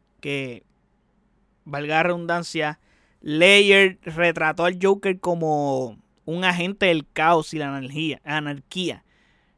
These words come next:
So, su actuación caracterizó, bueno, es conocida más bien por su maquillaje desgastado, su risa inquietante y imprevisibilidad.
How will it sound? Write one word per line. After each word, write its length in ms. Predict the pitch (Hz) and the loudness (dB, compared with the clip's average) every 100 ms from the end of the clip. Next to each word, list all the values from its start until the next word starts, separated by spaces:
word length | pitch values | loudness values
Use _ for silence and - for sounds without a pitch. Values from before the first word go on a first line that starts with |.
| - | -14
So, 200 | - 180 | -8 -6
su 120 | 180 | -4
actuación 720 | 180 - 180 165 - 202 220 | -6 -4 -4 -4 -4 -2 -2
caracterizó, 1300 | 214 175 165 - 170 156 143 175 185 196 190 175 143 - _ _ _ _ _ _ _ _ _ _ _ _ | -2 0 0 -2 -4 -4 -4 -2 0 2 2 0 -2 -8 _ _ _ _ _ _ _ _ _ _ _ _
bueno, 320 | 175 160 135 _ _ _ _ | -10 -8 -10 _ _ _ _
es 140 | 190 | -10
conocida 520 | - 269 247 254 240 240 | -2 0 0 0 0 2
más 160 | 214 160 | 0 -2
bien 400 | 160 175 175 147 - _ _ _ _ _ | -4 -2 -2 -6 -10 _ _ _ _ _
por 220 | - 190 | -4 -2
su 120 | 165 196 | -2 -4
maquillaje 640 | 180 170 165 170 185 202 | -4 -4 2 6 6 6
desgastado, 880 | 208 190 175 - 202 214 208 208 190 | 0 -2 -4 0 4 6 6 2 -2
su 180 | 180 | -6
risa 240 | 160 170 185 | -6 -6 -6
inquietante 840 | 190 185 180 185 202 214 196 190 - | -8 -6 -4 -4 -6 -6 -4 -4 -6
y 540 | 175 165 156 143 143 | -8 -6 -6 -8 -10
imprevisibilidad. 1600 | 160 165 - 156 151 160 - 147 156 151 - 151 151 143 147 160 | -12 -12 -10 -10 -10 -14 -16 -10 -8 -8 -8 -8 -6 -6 -2 -4